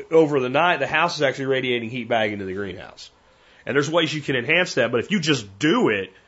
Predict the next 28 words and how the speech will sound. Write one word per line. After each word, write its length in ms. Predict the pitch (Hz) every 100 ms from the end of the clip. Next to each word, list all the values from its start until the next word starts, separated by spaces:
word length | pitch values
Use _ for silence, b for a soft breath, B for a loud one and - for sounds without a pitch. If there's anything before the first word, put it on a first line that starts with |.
| b b -
that 300 | 104 156 196
happens 460 | 185 151 123 107 127
naturally. 600 | 135 131 - 98 85 92
And, 120 | 131
and 220 | 123 139
I'll 100 | 131
tell 160 | - 214
you 180 | 185
how 120 | 160 151
significant 600 | 139 123 180 107 98 90
it 100 | 82
is. 260 | 67 - B B B B B B
There's 280 | 127 196 214
mornings 540 | 170 190 226 160 123 135
I'll 100 | 131
take 180 | 175
my 140 | 151 147
little 460 | 156 160 147 139 - -
Etech 340 | 170 180 -
City 280 | - 175 160
thermal 640 | - 180 170 160 151 143 -
thermometer 480 | - 160 165 156 135
gun, 420 | 113 104 95 131 - b b
shoots 240 | - 107
a 40 | 120
little 160 | 143 143
red 180 | 151
laser, 520 | 147 147 113 104 120